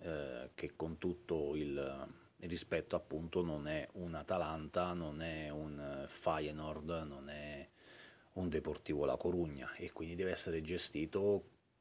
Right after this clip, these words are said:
per aspirare ai massimi obiettivi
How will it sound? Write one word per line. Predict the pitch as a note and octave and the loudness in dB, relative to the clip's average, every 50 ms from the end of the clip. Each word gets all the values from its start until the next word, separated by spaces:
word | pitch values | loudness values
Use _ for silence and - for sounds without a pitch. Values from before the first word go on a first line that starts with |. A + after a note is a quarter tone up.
| _ _ _ _ _ _ _ _ _ _ _ - | _ _ _ _ _ _ _ _ _ _ _ 2
per | - G2 G2 G2+ G2+ F#2 F2 - A2 G#2+ - | 6 8 8 8 8 6 4 6 6 6 6
aspirare | - F#2+ - - - - G#2+ G2+ F#2+ F#2 F#2 F#2+ | 6 2 0 0 -2 2 2 4 4 4 4 4
ai | F#2+ | 4
massimi | G2 G#2 G2+ - - - F#2+ F2+ F2+ | 4 4 4 4 2 2 0 2 2
obiettivi | F2+ F2+ F#2+ A#2+ A#2 - - F2 F2 F2+ G2+ A2+ A#2+ A#2+ A2+ - - - - | 2 6 6 6 6 6 4 4 6 8 8 8 8 8 6 2 -8 -16 -18